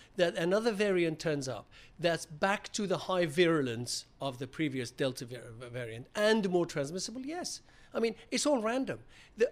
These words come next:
as far as the fi-, virus is concerned, once you're infected and it's had the opportunity to jump to the next victim, whatever, it doesn't care what happens to you. You can go and die, whatever. It makes no difference, right? That's the critical part here.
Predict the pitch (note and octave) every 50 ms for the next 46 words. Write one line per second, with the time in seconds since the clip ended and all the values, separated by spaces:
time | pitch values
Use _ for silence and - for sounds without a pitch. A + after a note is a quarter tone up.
0 | - - F#3 - - - B3+ C4+ D4 D#4+ D#4 A#3+ - A#3 - - C4 C4 F3+ F#3
1 | F#3+ F#3 F#3 F3+ E3+ - D3+ - - - C#3 B2+ - B2 A#2+ A#2+ B2 B2+ D3 F#3
2 | A3+ B3 - - C4+ C4+ B3 A#3 A#3 - - - E3 C3+ - - - A#2 A#2 -
3 | - - - - - - - D#3+ D#3+ D#3 D3+ C#3+ C#3+ - - E3 F#3+ G3 G3 A3+
4 | A3 G#3+ - - - F#3+ F3 - - D3 C#3 - D#3 D3 D3 - - D#3+ E3+ D3+
5 | C3+ B2 - - - - _ - C3+ A#2+ C#3 C3 B2 - - G#2 F#2 G2 B2+ D3
6 | - _ _ - - B2 A2+ A2 G#2 G#2+ G#2+ - - - - - - - _ -
7 | A#3+ C4 B3+ - C4+ B3+ B3 B3+ - B3 A#3 G3+ F3+ D3+ C3 B2+ - - A#2 -
8 | - - B2 - - - - F#3+ A3 G3+ - A#3+ A3 F#3+ G#3 G#3 G3+ F#3+ F#3 F#3
9 | F3 E3+ E3+ F3 E3+ D#3+ C#3+ E3 D3 C3+ C#3+ D3 C#3+ D3 D3+ D3 C#3 D#3+ D#3 D3
10 | B2+ A2+ - - D#3+ C#3 D#3+ F3+ F#3 F3 - - D#3+ D3 B2+ C#3 - - - -
11 | - - - - - B2+ C#3+ F3 - _ _ - - - - - - F3 G#3 B3
12 | - - - A#3 A3 - - F#3+ F3 F3+ - E3 C#3+ - - C#3+ C#3 C3 - -
13 | A2 F#2+